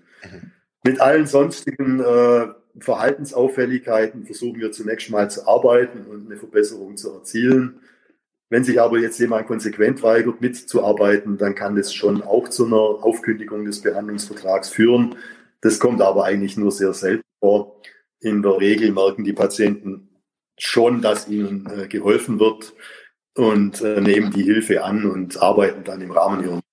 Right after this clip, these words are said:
Speaker 2: Möglichkeiten auch mit.
Speaker 1: Okay. Ähm, du hast grad was, ähm, genannt, was auch aus der Community bei uns,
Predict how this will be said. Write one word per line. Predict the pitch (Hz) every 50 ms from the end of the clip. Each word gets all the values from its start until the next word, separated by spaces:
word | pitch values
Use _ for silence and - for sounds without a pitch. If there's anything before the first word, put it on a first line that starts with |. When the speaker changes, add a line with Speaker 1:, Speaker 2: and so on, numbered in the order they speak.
| _ -
Speaker 2:
Möglichkeiten | 98 - 98 92 90 82 - - _ - 92 -
auch | - - - -
mit. | 87 92 90 - - - - - - - - _ _ _ _ _ - - - _ _ _ _ _
Speaker 1:
Okay. | - 92 - - 98 95 113 127 - - - - - - - - - - - - - - - - 95 95 - - - -
Ähm, | 120 120 123 131 135 131 - -
du | 131 127
hast | 139 -
grad | - 143 127 120
was, | 117 120 123 - - - - -
ähm, | 143 131 131 131 127 127 127 127 127 127 123 123 120 - - -
genannt, | - 135 127 117 107 117 151 196 180 - -
was | 131 127 135 - -
auch | 139 127 127
aus | 131 113 127 127 - -
der | - 131 120 120 120 117 120
Community | - - 131 127 127 139 175 202 196 170 - -
bei | 123 127 107
uns, | 95 123 131 143 139 - - - -